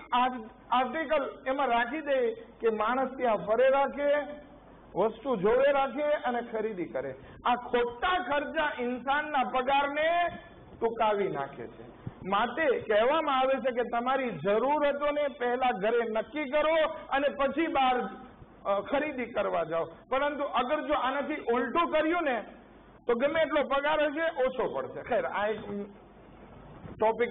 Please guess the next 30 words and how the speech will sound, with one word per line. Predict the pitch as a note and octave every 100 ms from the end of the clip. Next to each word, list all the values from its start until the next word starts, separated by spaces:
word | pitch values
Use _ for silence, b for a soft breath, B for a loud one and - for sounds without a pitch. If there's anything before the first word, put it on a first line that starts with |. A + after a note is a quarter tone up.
| G3
બહારની | G3 G3 F3+
વસ્તુ | D#3 D#3 D#3+
અહીંયા | C#3 C3 A2+
આવી | A2
ગઈ. | A2+ A#2 A#2 - - - - - - - - B B B
કહેવાનો | B3 B3 D4 D#4 C4
મકસદ | A#3 A#3 D4+ D4+
ઈ | D4 C4
છે | E3 B2+ A2 - - -
કે |
એક | C4+ B3+
ભાઈ | A#3+ C4 D#4
હતા, | D4+ D4+ C#4 C4+
એને | C#4+
એનો | D4+ D4
પગાર | C4 C4+ C#4+ C#4 C4
ટૂંકો | C4 C4 B3
પડતો | G#3 G3 F#3
હતો. | F3+ F3+ E3 - - - - - G3
હવે | C#4
કરે | A3+ B3+ D4 D#4
તો | D4+
શું | D4+ C#4+
કરે? | C#4 C4 B3+ - - - - - - - - - - - - - - - - - - - - -
તો |
એને | C4 C4+ E4+
કોઈ | D#4 D4
એનો | C#4+
મોમીન | B3+ A#3+ B3+ D#4 C4
ભાઈ | A3 A#3 C4